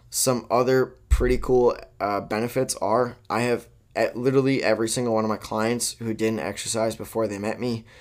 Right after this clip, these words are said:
after about two or three weeks, they came back and said, "Yo, this is crazy, but I have a whole lot more energy now." Um, and that's because their body uses the energy they have more efficiently, right? Our body is the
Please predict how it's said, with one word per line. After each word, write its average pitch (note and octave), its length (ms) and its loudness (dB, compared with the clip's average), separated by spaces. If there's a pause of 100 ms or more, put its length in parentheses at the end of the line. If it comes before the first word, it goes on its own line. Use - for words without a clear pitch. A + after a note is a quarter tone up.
(200)
after A2 320 -4
about G#2 300 -2
two A#2+ 260 2
or G#2+ 80 2
three A2+ 240 -4
weeks, A2 300 -2
they G2 120 -4
came G#2 220 -6
back G2+ 280 -4
and G#2+ 120 -6
said, G2+ 320 -4 (220)
"Yo, G2 420 0
this F2+ 220 -6
is G#2 100 -8
crazy, C#3 540 -2 (160)
but G2 120 -4
I G#2+ 120 0
have C3 200 2
a G#2 60 -6
whole A2+ 300 2
lot G#2 220 2
more G2+ 160 -4
energy F2 440 -8
now." C2+ 300 -10 (720)
Um, E2 420 -6 (360)
and A#2 120 -2
that's C3+ 160 -2
because C#3+ 300 2
their B2+ 100 0
body A#2+ 260 2
uses A2+ 520 0
the A2 160 -2
energy A2 320 -4
they A2+ 160 -2
have A#2+ 260 -2
more B2 180 0
efficiently, G#2 640 -4 (380)
right? G#2+ 320 -2
Our - 60 -6
body G#2+ 360 -2
is A2+ 180 -2
the G2+ 200 -10